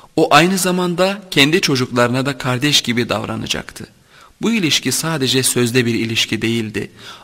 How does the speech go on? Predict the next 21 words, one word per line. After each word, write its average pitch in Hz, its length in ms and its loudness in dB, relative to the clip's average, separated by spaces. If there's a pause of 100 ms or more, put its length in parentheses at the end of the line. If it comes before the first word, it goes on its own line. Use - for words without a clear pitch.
Araplara 143 460 6
göre 147 300 6
süt - 420 -2
de 143 320 2
varislik 127 640 0
kanallarından 113 840 0
biriydi 147 420 0
ve 120 200 0 (340)
emzirenin 139 640 4
nitelikleri 127 640 0
hemen 143 400 0
bebeğe 123 320 0
geçerdi. 107 600 -6 (640)
Fakat 175 420 0 (260)
süt - 300 -4
çocuktan 127 600 0 (340)
büyüyene 165 460 4
dek 165 360 -2
hiçbir 208 380 0
şey 180 280 2
beklenmezdi. 127 800 0